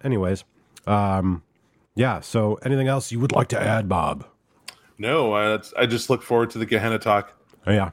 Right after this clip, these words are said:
Speaker 2: It's always, it's always gonna be fun. It was fun when it came out.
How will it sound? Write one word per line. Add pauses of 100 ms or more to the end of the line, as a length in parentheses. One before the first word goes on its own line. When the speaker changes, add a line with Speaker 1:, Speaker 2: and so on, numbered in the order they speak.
(680)
Speaker 2:
It's
always,
it's
always
gonna
be
fun.
It
was
fun
when
it
came
out.